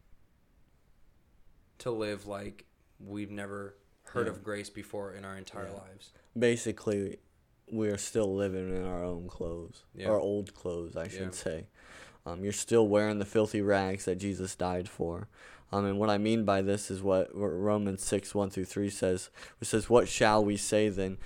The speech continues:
Speaker 2: Shall we go on sinning so that the gr-, so grace may increase?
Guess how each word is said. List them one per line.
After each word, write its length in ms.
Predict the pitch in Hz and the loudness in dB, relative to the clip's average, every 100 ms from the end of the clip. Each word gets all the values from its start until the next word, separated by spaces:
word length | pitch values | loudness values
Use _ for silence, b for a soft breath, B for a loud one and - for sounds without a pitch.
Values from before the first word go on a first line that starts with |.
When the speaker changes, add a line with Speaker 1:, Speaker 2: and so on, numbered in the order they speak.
| B | B
Speaker 2:
Shall 240 | - 104 | 2 4
we 100 | 107 | 4
go 320 | 101 107 110 107 | 6 10 10 10
on 300 | 104 120 131 | 6 4 0
sinning 480 | - 107 117 127 | 0 2 2 0
so 160 | 135 107 | 0 0
that 160 | 101 101 | 2 0
the 80 | |
gr-, 340 | 104 104 - - | -2 0 -2 -2
so 220 | - 110 | 0 0
grace 400 | 95 104 113 - | 4 2 2 0
may 220 | 107 101 110 | 0 2 2
increase? 460 | 123 135 139 - | 0 0 0 -2